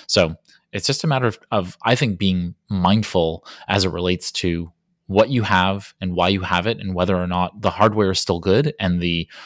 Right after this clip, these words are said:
it's just, you know, one of the big tech giants telling you that you need to replace it because they're going to stop security updates, stop feature updates and those kinds of things,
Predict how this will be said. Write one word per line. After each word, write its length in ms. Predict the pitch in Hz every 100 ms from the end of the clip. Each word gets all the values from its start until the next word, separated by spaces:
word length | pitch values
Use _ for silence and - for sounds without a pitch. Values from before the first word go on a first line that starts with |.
| -
it's 200 | - 104
just, 320 | - - - - _ _ _ _ _ _
you 120 | 110
know, 120 | 90
one 200 | 80 101
of 100 | 104
the 80 | 95
big 200 | 87 90
tech 240 | - 101 -
giants 400 | 87 85 85 -
telling 360 | - 107 101
you 100 | 90
that 140 | 87 87
you 100 | 90
need 220 | 90 87
to 120 | 82
replace 440 | 82 - 104 95 82
it 160 | 78
because 420 | 87 - 87 85
they're 160 | 78 90
going 260 | 87 87 82
to 280 | 90 80 82 - -
stop 280 | - 98 -
security 420 | 98 95 90 87
updates, 540 | 87 - 87 - -
stop 440 | - 95 92 - - -
feature 280 | - 104 90
updates 400 | 87 - 87 -
and 80 | 87
those 140 | 90
kinds 220 | - 87
of 80 | 85
things, 340 | - 82 82